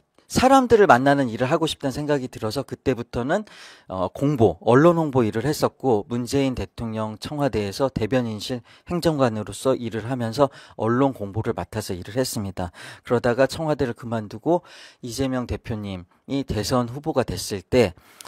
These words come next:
어, 당에 가서, 어, 이재명, 어, 대-, 당시 대선 후보의 특별 보좌역, 그다음 미디어 특보단 부단장 역할을 하면서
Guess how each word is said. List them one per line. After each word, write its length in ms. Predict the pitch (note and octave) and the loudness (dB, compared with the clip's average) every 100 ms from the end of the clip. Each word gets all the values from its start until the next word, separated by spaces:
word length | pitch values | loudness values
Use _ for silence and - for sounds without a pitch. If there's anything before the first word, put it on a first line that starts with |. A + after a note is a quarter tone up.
| - | -18
어, 220 | - F2+ - - | -12 -10 -12 -8
당에 380 | G#2+ A2 A#2 A2 | -4 -2 -2 -2
가서, 440 | E2+ E2+ D3 F3 _ _ _ _ _ _ _ _ - | -6 -2 0 0 _ _ _ _ _ _ _ _ -20
어, 240 | A2 F#2+ C3 | -14 -12 -10
이재명, 600 | A#2 C3+ A#2+ A#2+ A2+ G#2+ - - _ - | -2 -2 0 0 -2 -8 -18 -20 _ -18
어, 240 | F#2 - - - | -14 -14 -14 -8
대-, 100 | A#2 _ _ _ _ _ - | -10 _ _ _ _ _ -10
당시 280 | A2 A2+ A#2+ | -8 -6 0
대선 380 | A2+ A2 C3+ | 2 4 2
후보의 480 | A#2+ - G#2+ A#2+ D3 - _ | 0 0 4 6 4 0 _
특별 560 | - - _ - G#3 G3+ | -8 -8 _ 6 10 10
보좌역, 640 | - G#2+ A2+ G2+ F2+ - | 8 2 4 2 0 -4
그다음 260 | - G2 G#2+ A#2 | -10 -6 -6 -6
미디어 400 | A2+ B2 C3 B2 | -8 2 4 4
특보단 480 | - - C#3 B2 | 2 -4 -4 -4
부단장 520 | - G#2+ B2+ A2+ A#2 G#2 | -4 2 2 4 -2 -2
역할을 320 | F#2 - A2+ | -6 -4 -2
하면서 460 | C3 A#2 G#2+ D#3+ | 0 -2 2 2